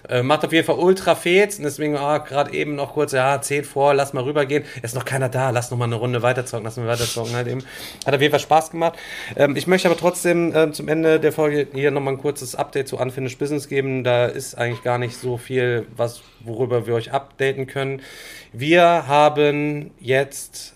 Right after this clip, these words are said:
diese Woche gehen die Illustrations komplett zu Ende. Das heißt, wir haben für unser gesamtes Game,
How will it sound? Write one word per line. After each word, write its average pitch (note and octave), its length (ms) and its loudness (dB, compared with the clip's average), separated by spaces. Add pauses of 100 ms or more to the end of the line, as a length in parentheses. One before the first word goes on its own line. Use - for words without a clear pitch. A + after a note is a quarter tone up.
(100)
diese C3+ 240 -4
Woche C#3 320 2
gehen B2+ 280 -2
die A#2+ 100 -6
Illustrations B2+ 640 -2
komplett B2 340 -6
zu A#2+ 100 -6
Ende. A#2+ 300 -2
Das A2 180 -8
heißt, A2+ 220 -6
wir A2 120 -4
haben A2 340 -4
für G#2+ 160 -8
unser A2 200 -4
gesamtes A#2 420 -6
Game, A#2+ 380 -2